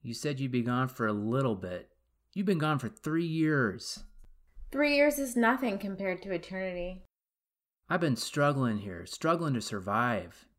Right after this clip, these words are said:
Speaker 1: Forget about the perks of life. I'm living in poverty. I called you for help, but why didn't you answer me?
Speaker 2: I'm not God, am I? I thought you'd be fine. You were so optimistic.
Speaker 1: Yeah, I was,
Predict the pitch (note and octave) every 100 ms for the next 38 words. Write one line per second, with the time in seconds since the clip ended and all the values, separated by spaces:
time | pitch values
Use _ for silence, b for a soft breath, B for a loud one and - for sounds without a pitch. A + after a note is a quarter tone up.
0 | _ _ - A#2+ D3 F3+ B2 G#2+ G2+ -
1 | D3+ E3+ G2 F#2+ F#2+ G2+ C3+ E3 C#3 A2
2 | G#2 F2+ - C#3+ C3 F2+ E2+ - _ _
3 | _ _ B2 B2 D#3+ F3+ C#3+ - A2+ D3+
4 | D#3 - G#2 - _ - A#2+ C#3+ D#3 D3
5 | D3+ F3 - G#2+ E2 E2 - _ _ _
6 | _ A3+ C4+ B3+ C#3+ D3 F#3+ F3+ C#3 C#3+
7 | E3+ C4+ C4+ _ _ _ - _ - -
8 | D#4 D#4+ C#4+ G3 F#3+ F3+ - D#3 D#3+ F#3
9 | C#4+ - - - - _ _ - - A3
10 | C4 C4 C#4 C#4 C#4 C#4 C4 D4 - -
11 | - - _ _ _ _ _ _ _ -
12 | B2 A#2 G2+ A#2 C#3 G2 G2+ A2+ -